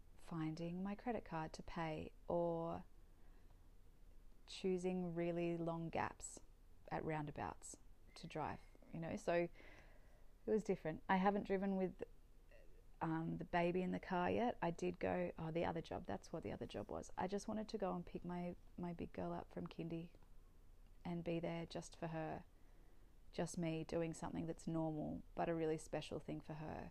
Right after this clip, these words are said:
for me to come and, and get her and read a book before we left and collect all her things and say hello to her friends and teachers, and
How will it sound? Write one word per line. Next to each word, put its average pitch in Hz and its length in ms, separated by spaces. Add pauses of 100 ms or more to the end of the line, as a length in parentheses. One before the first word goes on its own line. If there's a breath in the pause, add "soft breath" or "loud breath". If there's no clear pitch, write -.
for 170 80
me 156 160
to - 60
come 147 240
and, - 200 (240)
and 160 160
get 151 240
her 165 260 (640 loud breath)
and 156 360
read 165 200
a 170 40
book 170 240
before 175 260
we 185 120
left 151 380
and 160 180
collect 156 280
all 165 180
her 175 80 (100)
things 151 360
and 165 180 (100)
say 165 300
hello 165 220
to 170 120
her 165 200
friends 160 260
and 165 120
teachers, - 480
and 165 200